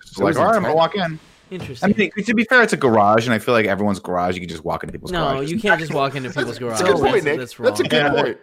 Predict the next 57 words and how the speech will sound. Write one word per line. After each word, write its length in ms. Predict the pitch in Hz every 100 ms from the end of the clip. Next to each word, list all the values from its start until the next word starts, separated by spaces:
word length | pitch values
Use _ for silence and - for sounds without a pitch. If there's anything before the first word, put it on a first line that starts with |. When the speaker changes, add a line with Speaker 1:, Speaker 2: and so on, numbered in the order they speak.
| -
Speaker 2:
Yeah. 180 | 285 143
Speaker 1:
It's 100 | -
a 20 |
garage. 720 | 101 82 82 90 90 - -
Like, 260 | - 151 156
people, 260 | 190 190 190
you're 160 | 220
in 80 | 226
the 80 | 175
neighborhood. 420 | 135 131 143 135
The 60 | 127
garage 300 | 123 131 135
is 60 |
kinda 180 | 120 143
common 320 | - 113 101 92
area 280 | 87 87
for 120 | 82 87
everyone 340 | 85 85 87
in 60 | 82
the 80 |
eighties. 420 | 78 85 80 82 101
You 60 |
know, 100 | 95
there's 140 | 95 101
that 180 | 131 127
and 100 | 110
the 40 |
mopeds. 440 | 101 98 98 90
You 100 | 101
just 260 | 107 - 120
take 140 | 170
a 40 | 139
moped, 340 | 127 127 113
leave 140 | 101 90
a 40 |
moped. 200 | 87 85
It's 160 | 87 113
like 140 | 92
the 100 | 92
fucking 240 | - 107 98
little 140 | 92
penny 240 | - 101 90
thing 240 | - 82
at 60 | 78
the 80 |
liquor 200 | 85 -
store. 280 | 76 82 76 - - - - - -
Anyway, 280 | - 175 131
um, 680 | 123 131 143 147 151 151 143
M-, 240 | 127 131 135
Memo 240 | 139 165
pops 280 | 160 170 151
in, 200 | 185 160
and 260 | 113 127 117
guess 180 | 147
what, 160 | 156 170
motherfucker? 680 | 151 135 131 120 120 117 156